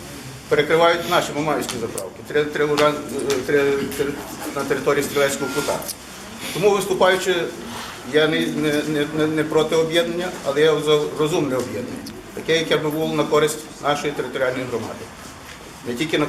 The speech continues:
на користь того, щоб підняти бюджет чийсь, а свій утопити. Бо, будемо казати, був я в тих об'єднаних громадах, практично то, що ми робимо повсякденно, то от ро-, роблять об'єднані громади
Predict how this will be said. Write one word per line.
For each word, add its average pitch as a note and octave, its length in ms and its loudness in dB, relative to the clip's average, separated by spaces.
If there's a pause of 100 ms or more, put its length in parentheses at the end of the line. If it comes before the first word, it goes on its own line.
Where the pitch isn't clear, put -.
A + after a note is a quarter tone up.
(120)
на C#3+ 140 2
користь D3+ 340 4
того, D3+ 180 6
щоб D3 160 -2
підняти C3+ 540 -2 (340)
бюджет C#3+ 400 2 (680)
чийсь, D#3+ 260 -2 (680)
а B2 80 -2
свій D3 200 -2
утопити. C#3+ 420 -2 (180)
Бо, C#3 200 0 (140)
будемо E3 240 0
казати, E3 440 4 (240)
був D#3+ 200 0
я D3+ 60 6
в D3+ 40 4
тих D#3 280 -2
об'єднаних D3 460 0
громадах, D3+ 340 2
практично D3 560 -2 (720)
то, E3 120 6
що E3 140 0 (260)
ми D#3 120 4
робимо D#3 480 4 (720)
повсякденно, D3 680 2 (720)
то D3+ 260 4 (320)
от - 100 -8 (340)
ро-, C3 280 -4
роблять C#3+ 320 -2
об'єднані C3+ 420 -4
громади C3+ 380 -2